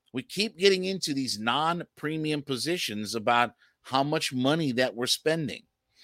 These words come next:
And I'll continue to beat the drum on all of this. And if I'm wrong, I'm wrong.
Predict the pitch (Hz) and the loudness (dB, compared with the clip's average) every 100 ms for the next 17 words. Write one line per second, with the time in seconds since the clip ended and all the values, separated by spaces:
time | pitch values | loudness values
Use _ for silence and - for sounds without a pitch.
0 | - - - _ _ _ 107 117 180 226 | -20 -20 -20 _ _ _ 2 6 6 4
1 | 214 220 214 175 110 85 151 180 196 156 | 0 0 2 2 0 0 0 2 0 2
2 | 190 196 165 123 104 104 90 85 73 - | 4 4 6 4 4 2 0 -4 -8 -10
3 | - _ _ 117 135 214 254 247 247 247 | -12 _ _ 0 4 6 6 8 8 8
4 | 214 165 180 190 104 80 | 4 6 8 8 6 -2